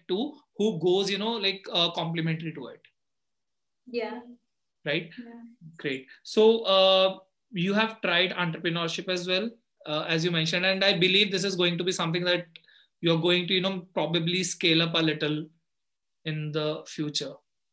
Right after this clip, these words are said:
Speaker 1: Do you have any
Speaker 2: Yes,
Speaker 1: thoughts?
Speaker 2: definitely. Yeah. I mean, I, I wanna have my own company, but I don't wanna rush into anything, because I see a lot of people, they try to get into entrepreneurship because they wanna be on Forbes thirty under thirty.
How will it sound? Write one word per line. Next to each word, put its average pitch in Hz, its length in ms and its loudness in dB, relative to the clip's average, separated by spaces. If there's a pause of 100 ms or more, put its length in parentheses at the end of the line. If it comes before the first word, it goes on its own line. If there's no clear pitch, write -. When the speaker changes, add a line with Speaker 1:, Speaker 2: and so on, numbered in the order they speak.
(760)
Speaker 1:
Do 151 80 2
you 170 40 4
have 196 100 2
any 220 120 0
Speaker 2:
Yes, 247 240 4
Speaker 1:
thoughts? - 120 -4
Speaker 2:
definitely. 247 960 -2
Yeah. 277 320 -4 (360)
I 220 80 -8
mean, 233 200 -10
I, 226 440 -2 (800)
I 226 120 -2
wanna 269 340 -2
have 269 200 2
my 254 220 -2
own 233 180 -12
company, 240 600 -6
but 202 380 -4 (100)
I 220 140 0
don't 285 180 0
wanna 285 360 0
rush 208 320 -2
into 262 220 -2
anything, 214 500 -6
because 247 280 0
I 269 140 2
see 370 320 -4
a 302 60 -2
lot 233 200 0
of 294 120 -10
people, 277 320 -6
they 262 200 -4
try 226 300 -4
to 262 100 -8
get 214 280 -4
into 233 180 -8
entrepreneurship 214 840 -8
because 220 260 -6
they 208 180 -8
wanna 202 240 -8
be 226 160 -10
on 226 200 -8
Forbes 196 320 -8
thirty 190 340 -10
under 214 200 -8
thirty. 233 360 -10